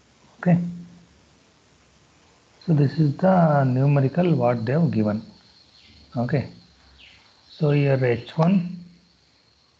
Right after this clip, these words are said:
H two, and here you can take H three. Okay, please take this one. H three.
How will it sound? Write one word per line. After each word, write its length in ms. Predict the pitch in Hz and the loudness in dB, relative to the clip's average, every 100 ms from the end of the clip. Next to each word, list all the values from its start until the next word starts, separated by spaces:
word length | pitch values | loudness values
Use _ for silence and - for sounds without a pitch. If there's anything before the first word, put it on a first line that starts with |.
| _ _ _ _ _ | _ _ _ _ _
H 280 | 160 113 - | -8 -8 -6
two, 120 | 175 | -2
and 200 | 165 139 | 0 0
here 300 | 135 147 139 | 2 2 2
you 100 | 131 | -2
can 220 | 127 131 120 | -4 -6 -4
take 220 | 135 135 | -6 -6
H 200 | 107 - - | -10 -12 -8
three. 260 | 120 110 135 | -6 -6 -8
Okay, 180 | 113 151 | -6 -6
please 320 | - 117 113 | -6 -8 -8
take 240 | - 110 104 | -8 -8 -8
this 200 | 101 175 | -10 -8
one. 140 | 220 - _ _ - - _ _ _ _ - _ _ _ - - - - | -8 -8 _ _ -20 -20 _ _ _ _ -20 _ _ _ -20 -20 -14 -4
H 180 | - - | -4 -4
three. 220 | - 101 | -6 -6